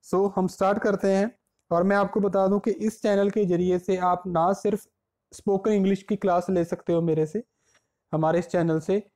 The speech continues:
बल्कि आप यहाँ पर यूजीसी नेट इंग्लिश की तैयारी कर सकते हो और मास्टर केडे इंग्लिश की तैयारी कर सकते हो और ग्रामर की क्लासेस आप ले सकते हो। हमारे पास यू-, जो पीडीएफ़ नोट्स हैं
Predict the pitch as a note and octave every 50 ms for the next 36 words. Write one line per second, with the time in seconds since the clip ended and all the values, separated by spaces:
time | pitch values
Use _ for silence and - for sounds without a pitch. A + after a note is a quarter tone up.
0 | _ _ _ _ D#3+ F3+ F#3 F#3+ G3 A#3+ A3 G#3+ G3 F#3+ F#3+ F#3+ G3+ G3 F#3+ F#3+
1 | F#3+ G3 G3 G3 - G3 F#3+ F#3+ G3 G3 _ _ _ _ _ _ _ _ _ -
2 | D#3+ F3 F#3+ G#3 A3+ - - B3 G#3+ G#3 G#3 G3+ G#3 - - G3 F#3+ F#3+ F3 F#3
3 | - - - G#3 - - F#3+ F#3 F#3 F#3+ F#3 - F#3 F3+ - - F3 - - F#3+
4 | F#3 F3+ F3+ F3 E3 E3+ E3 - F#3 F3 - F#3 F3 F3 F3 F3 F3 E3+ E3+ E3
5 | - - F3+ E3+ - F3 E3+ D#3+ E3+ E3+ - F3+ E3 - F3+ E3 - F#3 F3+ F3+
6 | F3+ D#3 D3 D#3+ E3 E3 F3+ G3 G3+ G3 G#3 G3 F#3 E3 D#3 D#3 - F3+ F3+ F3+
7 | F#3 - - D#3 D3+ - - D3 C3 - - B2 _ _ - C#3+ C3+ B2+ C3 _
8 | _ _ _ _ _ _ - D#3+ E3 E3 F3 G3 G3 - G#3 G3 F#3+ G3 G3+ G3
9 | - _ _ _ _ _ _ _ _ - D#3 E3+ F3 E3 - _ _ - D#3+ E3
10 | F3 E3+ - F#3+ F#3 F#3+ G#3 A3 G#3 - G3+ F#3 F3+ F#3 F3+ - - G3 F#3 F#3
11 | F#3 F#3